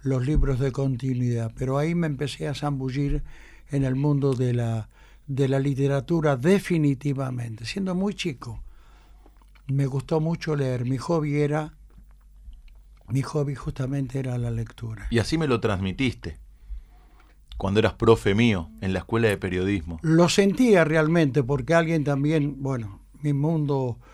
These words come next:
Speaker 1: familiar me lo transmitió.
Speaker 2: Claro.
Speaker 1: Estaba seguro de eso. Y eso es lo que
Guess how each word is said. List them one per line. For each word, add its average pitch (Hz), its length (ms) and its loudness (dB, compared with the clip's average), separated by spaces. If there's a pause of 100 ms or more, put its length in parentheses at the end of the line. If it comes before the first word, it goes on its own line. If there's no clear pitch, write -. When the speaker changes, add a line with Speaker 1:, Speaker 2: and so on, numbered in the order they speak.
(220)
Speaker 1:
familiar 147 720 0
me 135 140 -2
lo 131 120 -2
transmitió. 135 640 -2
Speaker 2:
Claro. 113 320 -14 (200)
Speaker 1:
Estaba 185 400 -2
seguro 165 500 -2
de 123 140 -2
eso. 117 260 -6 (840)
Y 180 140 0
eso 226 220 2
es 175 80 2
lo 170 240 0
que 180 300 0